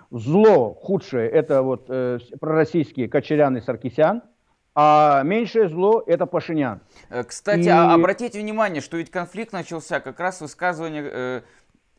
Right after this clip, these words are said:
Speaker 2: ну, Саркисяна, э, да, правильно я говорю, э, вот, собственно, бывшего премьера,
Speaker 1: Да,
Speaker 2: да?
Speaker 1: да, быв-,
Speaker 2: Вот, он же
Speaker 1: бывший президент.
Speaker 2: сказал, что, ну вот, вол-, мол, вы могли бы,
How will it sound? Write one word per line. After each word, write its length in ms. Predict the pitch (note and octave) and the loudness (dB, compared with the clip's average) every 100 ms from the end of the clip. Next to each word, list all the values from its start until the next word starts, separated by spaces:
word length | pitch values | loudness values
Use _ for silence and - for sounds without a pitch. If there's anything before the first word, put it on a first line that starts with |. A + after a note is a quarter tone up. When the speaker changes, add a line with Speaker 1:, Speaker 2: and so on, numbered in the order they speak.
| _ _ _ F#2 G2+ B2 | _ _ _ _ _ -18
Speaker 2:
ну, 420 | B2 B2+ E3 D#3+ | -18 -16 -14 -12
Саркисяна, 640 | - D3 E3+ - F3 B2+ | -10 -10 -10 0 0 0
э, 260 | A#2 A#2 A#2 | -6 -6 -2
да, 240 | D#3 G3+ - | -4 -4 -6
правильно 280 | F3 D#3+ | -4 -4
я 40 | G#2+ | -8
говорю, 380 | G#2 G2+ F#2 - | -8 -6 -8 -10
э, 180 | - E2 | -14 -14
вот, 260 | F#2+ - - G1+ G1+ - | -14 -16 -20 -20 _ -20
собственно, 540 | A2+ - A2 G2 F#2 | -18 -16 -14 -10 -12
бывшего 500 | G2 B2 D3 C3+ A2 - _ _ _ _ _ _ _ _ _ _ | -8 -6 -6 -6 -8 -10 _ _ _ _ _ _ _ _ _ _
премьера, 420 | - C#3+ C#3+ C3 G#2 | -10 -8 -4 -2 0
Speaker 1:
Да, 160 | A#2+ | 0
Speaker 2:
да? 100 | G#2 | 0
Speaker 1:
да, 120 | C#3 F3 | -4 -2
быв-, 80 | C#3+ _ _ | -6 _ _
Speaker 2:
Вот, 300 | A2+ D3+ A#2+ | -6 -4 -2
он 240 | F3 G3+ | -2 -2
же 60 | C#3+ | -4
Speaker 1:
бывший 0 | |
президент. 320 | D3+ D3+ D#3+ | -2 0 0
Speaker 2:
сказал, 200 | F3 D#3 | -2 -4
что, 260 | - D3 - _ _ | -4 -8 -8 _ _
ну 160 | D#3 G#3 | -10 -10
вот, 340 | E3 A#3+ A#3 | -4 -4 -4
вол-, 240 | F#3 F#3 E3 | -4 -6 -6
мол, 240 | E3+ D#3+ | -8 -6
вы 160 | D3 G3 | -6 -6
могли 380 | F3+ D3+ F#3 | -6 -8 -8
бы, 240 | F3 F3 | -6 -6